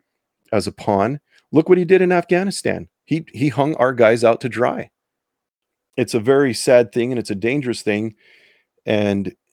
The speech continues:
it is an indictment of wokeism, of liberal, leftist, Marxist infection in the armed services.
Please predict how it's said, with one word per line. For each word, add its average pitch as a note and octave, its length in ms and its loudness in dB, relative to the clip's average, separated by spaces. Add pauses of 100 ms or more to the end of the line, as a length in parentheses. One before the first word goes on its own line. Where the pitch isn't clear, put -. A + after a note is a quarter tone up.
(180)
it A#2+ 100 -4
is A2 120 2
an A2+ 100 -2
indictment G#2+ 800 -2 (100)
of A#2 460 2 (220)
wokeism, C3 720 0 (560)
of G2 200 -2
liberal, B2+ 680 0 (100)
leftist, B2 720 0
Marxist G#2+ 960 -4 (1120)
infection - 840 -4 (440)
in A#2+ 420 -2 (520)
the A2+ 140 -4
armed G#2 260 -2
services. G2 540 -6